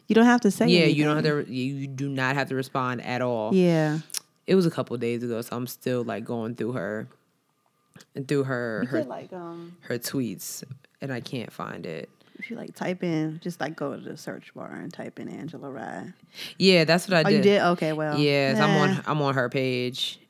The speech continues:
Speaker 2: And, I mean, you know Angela Rye, she talks about everything.
Speaker 1: Yeah.
Speaker 2: Um,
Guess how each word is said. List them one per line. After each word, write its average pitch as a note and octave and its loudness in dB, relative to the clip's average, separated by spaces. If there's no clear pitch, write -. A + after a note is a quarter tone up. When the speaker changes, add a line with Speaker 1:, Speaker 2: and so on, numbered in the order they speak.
Speaker 2:
And, B2+ 0
I - 6
mean, D3+ 4
you G3 6
know C#3+ 4
Angela C3 0
Rye, B2+ 0
she D3 -4
talks C3 -4
about A2+ -4
everything. B2 -4
Speaker 1:
Yeah. D3+ -10
Speaker 2:
Um, A#2 -4